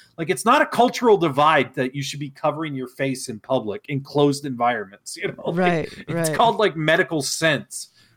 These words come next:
Speaker 1: And I'm sick and tired of that it's ma-, become a culture war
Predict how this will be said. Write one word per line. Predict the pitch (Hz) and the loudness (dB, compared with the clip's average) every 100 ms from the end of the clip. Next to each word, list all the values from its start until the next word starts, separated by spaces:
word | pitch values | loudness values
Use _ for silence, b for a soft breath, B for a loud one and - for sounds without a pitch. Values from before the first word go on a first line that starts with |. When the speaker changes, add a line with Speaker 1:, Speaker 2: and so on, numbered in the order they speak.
| - | -8
Speaker 1:
And | 143 139 | -4 -4
I'm | 135 | -4
sick | - 180 185 | -2 -2 -2
and | |
tired | 175 165 165 | 0 0 0
of | 131 | -2
that | 127 | -4
it's | 120 131 | -6 -6
ma-, | 135 135 | -6 -6
become | 131 156 | -8 -6
a | 127 | -6
culture | - 190 226 - 151 | -2 0 0 0 -4
war | 110 104 90 | -4 -6 -8